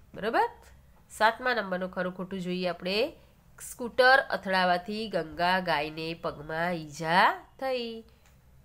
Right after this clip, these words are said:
તો સ્કૂટર અથડાયું એટલે ગંગાના પગમાંથી લોહી નીકળ્યું હતું ને,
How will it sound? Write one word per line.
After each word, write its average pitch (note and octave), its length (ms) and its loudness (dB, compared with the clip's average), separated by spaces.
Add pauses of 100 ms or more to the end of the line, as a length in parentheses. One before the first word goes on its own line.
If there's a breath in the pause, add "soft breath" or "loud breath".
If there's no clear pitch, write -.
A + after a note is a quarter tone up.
(120)
તો D3 100 -14
સ્કૂટર E3+ 420 -6
અથડાયું A3 500 2
એટલે F3+ 220 -6
ગંગાના D#3 600 -6
પગમાંથી F3+ 1000 0
લોહી F3+ 220 -4
નીકળ્યું F#3 340 -6
હતું G#4 180 2
ને, G#4+ 240 0